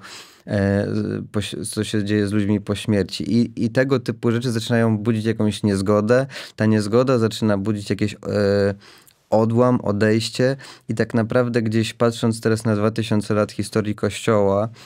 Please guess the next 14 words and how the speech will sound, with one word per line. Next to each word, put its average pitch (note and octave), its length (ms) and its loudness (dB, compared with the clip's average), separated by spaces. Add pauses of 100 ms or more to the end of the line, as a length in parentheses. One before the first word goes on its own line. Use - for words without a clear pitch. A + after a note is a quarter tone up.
(280)
mówiąc G#2 380 0
o G#2+ 40 0
jakimś G#2 260 -2
protestantyzmie, G#2+ 1000 0
to G2+ 120 -4
mówimy G#2+ 500 0
po G#2 120 -10
prostu A2+ 480 -6
o B2 80 0
tym, A#2+ 240 -2
że G#2+ 200 0
w A2 60 -8
pewnym B2 400 0
momencie, G#2+ 640 0